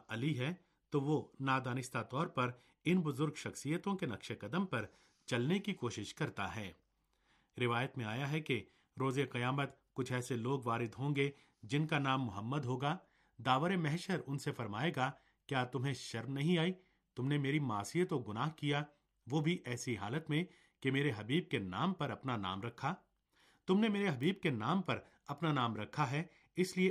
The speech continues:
عذاب میں مبتلا کرنے میں مجھے شرم آتی ہے۔" سامن، سیرت نبی اکرم صلی اللہ علیہ وآلہ وسلم اور اسی طرح سیرت اہل بیت اطہار علیہم السلام میں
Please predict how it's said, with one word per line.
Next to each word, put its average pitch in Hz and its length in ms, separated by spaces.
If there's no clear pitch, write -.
عذاب 135 360
میں 190 80
مبتلا 127 400
کرنے 147 340
میں 127 180
مجھے 120 380
شرم 120 380
آتی 104 300
ہے۔" 104 160
سامن، 254 380
سیرت 190 440
نبی 139 320
اکرم 139 360
صلی 135 260
اللہ 131 180
علیہ 131 320
وآلہ 101 220
وسلم 131 400
اور 135 240
اسی 180 200
طرح 113 260
سیرت 185 420
اہل 127 220
بیت 123 260
اطہار 123 420
علیہم 110 240
السلام 110 460
میں 127 160